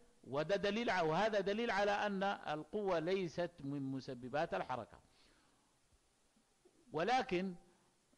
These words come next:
آه، و-، وهنا في أمثلة كثيرة في الطبيعة، آه، كثيرة تمر علينا إن شاء الله خلال دراستنا في الميكانيكا. طيب،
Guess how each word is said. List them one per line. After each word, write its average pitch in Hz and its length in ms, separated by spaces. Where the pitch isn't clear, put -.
آه، 117 280
و-، 143 320
وهنا 180 420
في 175 180
أمثلة 139 560
كثيرة 147 380
في 123 220
الطبيعة، 165 500
آه، 127 840
كثيرة 151 540
تمر 135 320
علينا 127 300
إن 120 40
شاء 127 200
الله 123 160
خلال 123 340
دراستنا 120 480
في - 80
الميكانيكا. 156 600
طيب، 143 220